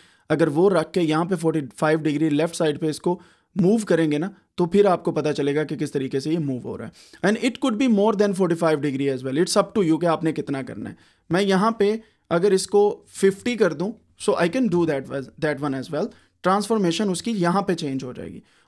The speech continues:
और आप देख रहे हैं कि कोई भी ट्रांसफॉर्मेशन हम कर रहे हैं यहाँ पे, अगर हम एंगल की बेस पे कर रहे हैं, तो नीचे मैट्रिक्स की वैल्यू चेंज हो रही है, और जैसे मैट्रिक्स की वैल्यू चेंज हो रही है, ये भी चेंज हो रही है हमारे पास।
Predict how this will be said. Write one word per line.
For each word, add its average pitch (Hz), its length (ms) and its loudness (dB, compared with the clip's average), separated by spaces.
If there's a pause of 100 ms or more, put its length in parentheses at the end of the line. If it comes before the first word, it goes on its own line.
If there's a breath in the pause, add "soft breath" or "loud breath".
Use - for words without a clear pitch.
और 180 100 4
आप 190 140 4
देख 165 280 0
रहे 233 140 0
हैं 202 160 0
कि 220 100 -2
कोई 220 340 2
भी 269 120 -2
ट्रांसफॉर्मेशन 180 680 0
हम 175 160 0
कर 156 180 0
रहे 190 120 2
हैं 156 80 0
यहाँ 147 260 -2
पे, 165 220 -2 (360 loud breath)
अगर 170 200 2
हम 196 160 0 (260)
एंगल 170 280 2
की 247 120 -2
बेस 175 240 2
पे 180 120 -2
कर 160 200 0
रहे 165 120 -2
हैं, 180 80 -4
तो 202 80 -2
नीचे 165 340 2
मैट्रिक्स 180 500 0
की 233 100 -2
वैल्यू 143 320 -2
चेंज 131 320 -8
हो 98 120 -16
रही - 160 -14
है, 165 100 -16 (380 soft breath)
और 156 100 2
जैसे 165 280 2
मैट्रिक्स 196 420 2
की 226 80 -2
वैल्यू 185 280 2
चेंज 180 280 0
हो 165 80 2
रही 180 120 0
है, 214 80 0
ये 170 180 2
भी 165 140 0
चेंज 131 320 -6
हो 117 120 -12
रही - 120 -16
है - 60 -18
हमारे - 240 -18
पास। - 300 -20